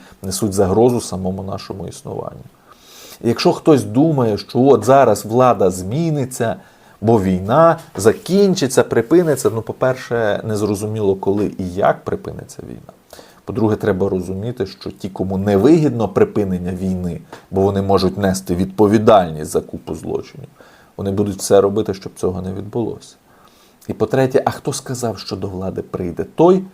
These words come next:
хто це все зупинить? Там лунають певні гасла про те, що треба скасувати всі рішення про розпродаж. Так, можливо, але при яких умовах ми, українці, зможемо це зробити.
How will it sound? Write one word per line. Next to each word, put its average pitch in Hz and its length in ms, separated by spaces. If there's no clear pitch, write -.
хто - 140
це - 160
все 95 220
зупинить? - 680
Там 101 180
лунають 117 520
певні 104 300
гасла 117 440
про - 180
те, - 140
що - 180
треба 107 320
скасувати - 640
всі 104 240
рішення 92 440
про - 140
розпродаж. - 600
Так, 135 320
можливо, 113 560
але 101 260
при 131 240
яких 135 460
умовах 127 760
ми, 131 420
українці, 120 880
зможемо 101 500
це 95 200
зробити. 95 640